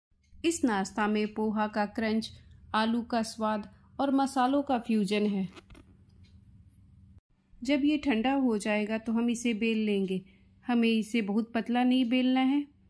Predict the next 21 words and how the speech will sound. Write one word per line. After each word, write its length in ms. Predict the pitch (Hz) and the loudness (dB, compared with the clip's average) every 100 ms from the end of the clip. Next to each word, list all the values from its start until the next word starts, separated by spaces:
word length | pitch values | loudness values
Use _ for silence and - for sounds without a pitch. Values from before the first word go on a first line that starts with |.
| - - - - | -20 -20 -20 -8
और 180 | - 302 | -2 0
इस 180 | 302 294 | 0 2
तरह 200 | 262 254 | 2 2
चाकू 400 | 247 247 277 269 | 0 0 0 0
की 160 | 262 | 0
सहायता 500 | 233 220 220 226 254 247 | 0 0 -2 0 -2 -2
से 200 | 247 226 | -2 -2
आप 200 | 214 - | -2 -2
किसी 280 | 254 285 285 | -2 2 2
भी 160 | 254 | 2
शेप 260 | 226 220 214 | 2 -2 0
में 160 | 214 208 | 0 0
काट 280 | 208 196 190 | 0 -2 0
लें। 180 | 190 180 - _ _ _ - - - - - - - - - - - 135 - - - - - - - _ _ _ - | -2 -2 -8 _ _ _ -20 -20 -20 -20 -20 -20 -20 -20 -20 -20 -20 -20 -20 -20 -20 -20 -20 -20 -20 _ _ _ 0
हमें 260 | 262 262 | 2 4
कुछ 260 | 262 247 - 247 | 2 -2 -2 -6
इतना 320 | 233 254 254 | 0 2 2
मोटा 360 | 233 226 247 | 2 0 0
इसे 300 | 247 226 254 220 | 0 0 -2 0
बेलना 400 | 240 240 247 262 | -2 0 0 0
है। 180 | 269 | 0